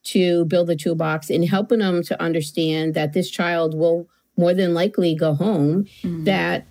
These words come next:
Speaker 1: um, it prepares them for that. It prepares them to reach out to the parents, to help the parents also, um, and support them and to support
Speaker 2: Mm-hmm.
Speaker 1: the children.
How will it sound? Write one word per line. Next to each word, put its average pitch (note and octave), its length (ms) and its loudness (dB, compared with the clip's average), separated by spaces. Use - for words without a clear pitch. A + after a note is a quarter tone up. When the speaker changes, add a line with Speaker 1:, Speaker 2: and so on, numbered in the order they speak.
Speaker 1:
um, E3 280 2
it G#3 140 0
prepares G3 460 2
them F3 180 2
for E3 160 0
that. C#3+ 280 -2
It F#3 100 0
prepares F3+ 480 2
them D#3+ 460 0
to E3+ 720 2
reach F#3 280 2
out F3+ 420 0
to A3 500 4
the G3 80 4
parents, F3+ 560 0
to F3 100 0
help F3 240 -4
the E3+ 100 -2
parents F3+ 420 -2
also, E3+ 840 0
um, E3+ 420 2
and F3+ 140 2
support G3+ 460 0
them D3 380 0
and F3 180 0
to F#3 60 -2
support F3 300 0
Speaker 2:
Mm-hmm. E3+ 100 -2
Speaker 1:
the - 40 0
children. D3+ 800 0